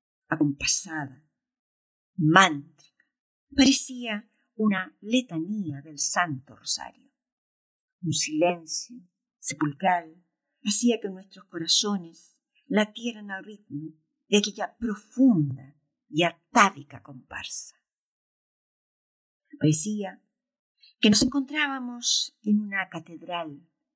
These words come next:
de máximo lujo, de máximo lujo y espiritualidad, absortos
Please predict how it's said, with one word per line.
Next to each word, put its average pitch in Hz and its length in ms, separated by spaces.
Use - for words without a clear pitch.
de 175 120
máximo 196 520
lujo, - 520
de 165 100
máximo 156 440
lujo 185 600
y 180 240
espiritualidad, - 1000
absortos - 1040